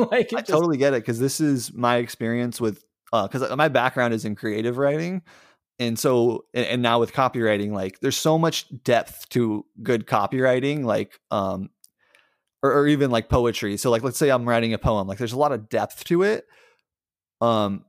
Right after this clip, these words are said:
Speaker 2: but it's not like I understand that I'm, I'm, I'm, like, kinda injecting that depth until I go back and read it. And I'm like, "Oh, wow." Like,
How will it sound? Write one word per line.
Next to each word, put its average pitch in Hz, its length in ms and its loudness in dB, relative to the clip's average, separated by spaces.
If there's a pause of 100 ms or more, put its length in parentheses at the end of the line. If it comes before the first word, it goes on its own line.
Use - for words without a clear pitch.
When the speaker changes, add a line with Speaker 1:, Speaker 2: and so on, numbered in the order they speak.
(160)
Speaker 2:
but 135 140 2
it's - 140 -2
not 165 140 2
like - 140 4
I 147 100 2
understand 113 960 -2
that 117 160 2
I'm, 107 200 0
I'm, 104 260 -2
I'm, - 340 -4
like, 98 200 -6
kinda 123 260 -2
injecting 113 560 0
that 139 180 -2
depth 151 260 0
until 127 200 -2
I 110 80 2
go 113 180 2
back 110 300 0
and 98 140 -4
read 101 260 -2
it. - 140 -6
And 101 80 -8
I'm 107 80 -4
like, 110 180 -6
"Oh, 214 160 4
wow." 143 420 4
Like, 107 440 0